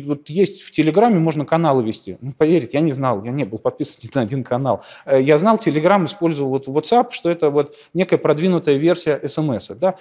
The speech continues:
Туда можно еще что-то приложить, файлик какой-то послать, все. А какие-то каналы, что-то публиковать в них можно, оказывается.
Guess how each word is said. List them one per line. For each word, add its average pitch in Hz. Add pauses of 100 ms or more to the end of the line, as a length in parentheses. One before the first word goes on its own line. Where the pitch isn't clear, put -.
(120)
Туда 156
можно 123
еще 113
что-то -
приложить, 208
файлик 233
какой-то -
послать, 131
все. - (240)
А -
какие-то -
каналы, 151
что-то -
публиковать 143
в -
них 220
можно, 156 (220)
оказывается. 117